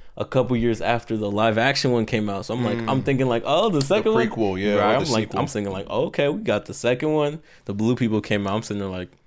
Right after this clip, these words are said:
Speaker 1: "Hmm, maybe I have to wait." <laughs> And like an hour into it, I'm like, "I don't think it's the <laughs> right movie." <laughs>
Speaker 2: I mean, what happened with that? You,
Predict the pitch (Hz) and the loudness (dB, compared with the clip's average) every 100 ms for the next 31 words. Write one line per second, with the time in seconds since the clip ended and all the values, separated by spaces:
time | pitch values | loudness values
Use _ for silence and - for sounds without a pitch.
0 | _ - 113 107 139 135 110 - 101 101 | _ -6 -2 0 2 2 0 -2 -6 -4
1 | 101 98 - _ - 143 151 139 - 127 | -6 -8 -16 _ -4 0 0 0 2 4
2 | 143 139 131 127 110 107 107 101 - - | 4 4 2 2 2 2 -2 -6 -8 -2
3 | 120 113 107 113 - - 139 151 185 - | 0 0 -4 -2 0 0 2 2 0 0
4 | 165 - 311 - 370 - 392 392 - - | 0 0 -2 -2 -2 -2 -2 -2 -6 -18
5 | - - - - - 147 156 147 - - | -18 -18 -20 -12 -4 -2 -2 -4 -8 -18
6 | - - - - - - 139 233 131 123 | -20 -20 -20 -20 -20 -6 -4 -2 -2 0
7 | 175 107 95 92 - 71 - - - - | 0 -4 -10 -10 -12 -12 -14 -20 -20 -20
8 | - - - - - - - - - - | -20 -20 -18 -20 -20 -20 -20 -20 -20 -20
9 | - - 143 | -20 -16 -12